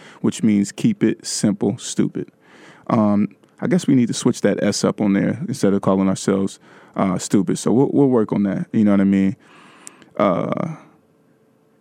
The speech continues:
oh, you know what? Keep it super simple. How about that? I like that more. So we're gonna keep it super simple.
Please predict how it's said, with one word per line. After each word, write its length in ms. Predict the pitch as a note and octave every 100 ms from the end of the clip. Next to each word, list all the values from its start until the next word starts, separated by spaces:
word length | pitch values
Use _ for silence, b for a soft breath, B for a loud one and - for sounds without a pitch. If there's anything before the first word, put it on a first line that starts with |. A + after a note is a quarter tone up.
| -
oh, 240 | C3 C3 B2+
you 100 | C#3
know 120 | C#3
what? 180 | D3 -
Keep 220 | D3+ -
it 60 |
super 300 | - C#3 A#2+
simple. 440 | A2+ A#2 G2 - - -
How 100 | -
about 220 | A#2 A2 -
that? 240 | F2 E2+ - - _ _ _ _ b -
I 60 | A2
like 240 | G2+ F#2+
that 140 | G2 F#2+
more. 360 | G2 G2 - -
So 180 | -
we're 100 | A2
gonna 120 | B2 A2+
keep 240 | C#3 G#2+
it 80 | A2
super 260 | - A2
simple. 440 | A2 A2+ G2+ -